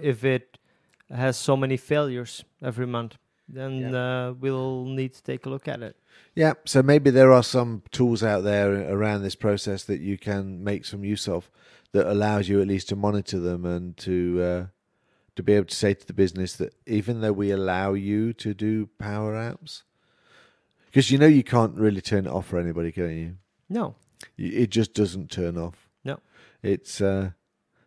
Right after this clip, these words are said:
Speaker 2: there are ways of controlling it in your M S Teams and, you know, taking away from there by not adding the app and stuff like this. But Microsoft want you to use your, uh,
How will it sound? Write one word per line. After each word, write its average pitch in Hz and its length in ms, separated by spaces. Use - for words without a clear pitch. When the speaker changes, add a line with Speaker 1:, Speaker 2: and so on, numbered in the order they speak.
Speaker 2:
there 120 120
are 127 80
ways 135 240
of 123 80
controlling 107 480
it 98 200
in 98 180
your 95 180
M 98 140
S 95 160
Teams 95 640
and, 90 280
you 92 120
know, 92 260
taking 92 420
away 87 260
from 92 180
there 90 160
by 90 160
not 87 240
adding 87 320
the 90 100
app 90 220
and 87 140
stuff - 260
like 82 180
this. 87 200
But - 260
Microsoft 113 540
want 98 320
you 92 180
to 92 120
use 87 420
your, 85 340
uh, 85 280